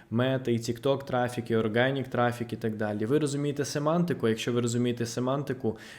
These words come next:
ви вже трошки краще можете зрозуміти S E O просування. А, тому я би все ж таки почав з, м, Google Ads. Найскладніше,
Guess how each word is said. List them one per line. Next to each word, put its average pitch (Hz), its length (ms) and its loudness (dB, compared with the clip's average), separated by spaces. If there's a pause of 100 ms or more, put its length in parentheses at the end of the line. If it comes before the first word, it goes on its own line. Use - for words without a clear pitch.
ви 131 120 2
вже 131 160 0
трошки 123 320 -2
краще 120 360 0
можете 117 320 0
зрозуміти 110 680 0
S 113 220 -2
E 107 40 4
O 104 100 2
просування. 107 680 -6 (640)
А, 104 560 2
тому 151 220 2
я 135 200 4
би 139 120 -4
все 120 200 -4
ж 120 120 -6
таки 117 200 -2
почав 113 460 0
з, 104 180 -2
м, 107 300 0 (880)
Google 113 260 2
Ads. 101 340 -2 (260)
Найскладніше, 131 960 0